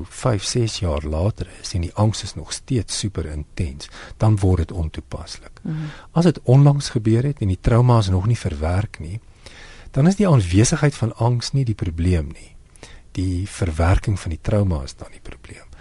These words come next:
Speaker 2: Mhm.
Speaker 1: So soms is, is angs vir ons 'n baie gesonde emosie. Dit help ons om tot stilstand te kom. Dit help ons om te dink en te beredeneer oor dit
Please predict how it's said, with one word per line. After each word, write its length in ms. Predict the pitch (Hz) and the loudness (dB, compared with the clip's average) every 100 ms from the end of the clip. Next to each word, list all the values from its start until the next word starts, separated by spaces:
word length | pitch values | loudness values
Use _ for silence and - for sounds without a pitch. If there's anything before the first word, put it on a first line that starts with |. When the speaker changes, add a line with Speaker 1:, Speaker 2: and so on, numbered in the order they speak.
| - | -4
Speaker 2:
Mhm. 180 | 170 139 | -2 0
Speaker 1:
So 100 | 143 | 0
soms 340 | - 202 214 | 4 4 4
is, 180 | 202 - - | 2 -2 0
is 160 | 139 - | 0 0
angs 300 | - 143 147 - | 4 4 4 0
vir 100 | 131 | -2
ons 120 | 117 | 0
'n 80 | 110 | 0
baie 220 | 113 139 | 2 0
gesonde 840 | 135 - - - 165 151 156 151 | -2 -4 -2 0 2 4 4 4
emosie. 600 | 131 120 120 127 - 160 - - - - - - - - - - - - | 4 4 4 2 0 -2 -4 -18 -20 -20 -20 -20 -20 -20 -20 -20 -18 -6
Dit 140 | 104 | 0
help 260 | 95 101 - | 4 4 4
ons 160 | 113 | 0
om 80 | 101 | -2
tot 200 | - 87 | -8 -6
stilstand 520 | - 113 117 - 139 | -4 -2 -2 0 0
te 80 | 135 | 0
kom. 300 | - 139 147 - - - | -2 0 0 -2 -16 -12
Dit 160 | - 101 | -8 0
help 280 | 95 98 | 2 2
ons 180 | 120 101 - | 0 -2 0
om 580 | 107 101 104 104 104 - | 0 2 2 0 -2 -2
te 140 | - - | -4 0
dink 440 | 107 110 113 - - | 4 6 4 -2 -10
en 200 | 107 98 - | -4 -4 -4
te 100 | 95 | -4
beredeneer 760 | 92 92 92 87 90 92 101 - | 0 0 0 0 2 2 2 2
oor 180 | 113 98 | 2 2
dit 240 | 85 90 | 0 -2